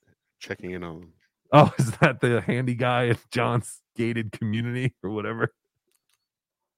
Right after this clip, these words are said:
Speaker 2: Richard Lucas, four ninety-nine. Thank you. Tuki loves Cardiff more than a friend. So do I.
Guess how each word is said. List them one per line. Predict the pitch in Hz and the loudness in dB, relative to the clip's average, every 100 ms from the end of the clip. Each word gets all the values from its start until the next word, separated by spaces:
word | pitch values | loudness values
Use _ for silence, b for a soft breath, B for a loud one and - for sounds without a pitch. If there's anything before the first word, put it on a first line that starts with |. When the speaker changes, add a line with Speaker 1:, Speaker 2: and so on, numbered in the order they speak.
| _ b b b | _ b b b
Speaker 2:
Richard | 139 160 175 156 | 6 8 8 10
Lucas, | 147 226 - 117 80 - - _ _ _ _ | 10 10 6 0 0 -8 -18 _ _ _ _
four | - 147 165 156 131 | 4 8 8 6 2
ninety-nine. | 131 143 143 123 143 120 | 0 2 2 2 0 0
Thank | 120 139 117 | 0 0 0
you. | 104 - _ | -2 -4 _
Tuki | - 233 226 | 0 2 6
loves | 190 170 | 6 6
Cardiff | - 165 170 127 | 6 6 6 4
more | 131 139 | 2 2
than | 139 | 0
a | 107 | -2
friend. | - 135 98 82 | 0 0 0 0
So | 123 | 2
do | 127 120 | 4 6
I. | 123 101 | 4 4